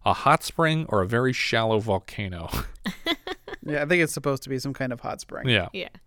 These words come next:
Speaker 1: From above, it already looks like a ten-foot wide fried egg.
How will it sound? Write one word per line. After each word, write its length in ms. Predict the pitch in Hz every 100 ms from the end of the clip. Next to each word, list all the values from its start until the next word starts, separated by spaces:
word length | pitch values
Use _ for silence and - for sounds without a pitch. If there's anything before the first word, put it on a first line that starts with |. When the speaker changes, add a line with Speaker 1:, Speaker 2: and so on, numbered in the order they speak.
| - _ _ _ -
Speaker 1:
From 220 | 160 160
above, 420 | 139 175 170 151 -
it 100 | 135
already 260 | 156 147
looks 220 | 135 147
like 140 | 139 -
a 60 |
ten-foot 440 | 110 131 123 127 -
wide 240 | 110 107
fried 300 | - 113 98
egg. 280 | 101 78